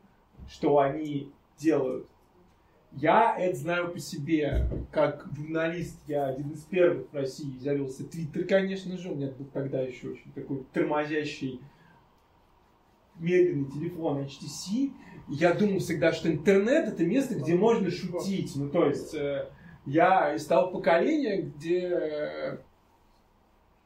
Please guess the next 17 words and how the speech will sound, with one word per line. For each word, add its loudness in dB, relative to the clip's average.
в -8
интернете 2
всё 4
нереально, 0
он -4
не -6
должен, -2
он -2
должен -2
быть -4
анонимным, 2
максимально -2
мрачным, 0
грязным 0
и -14
так -4
далее. 0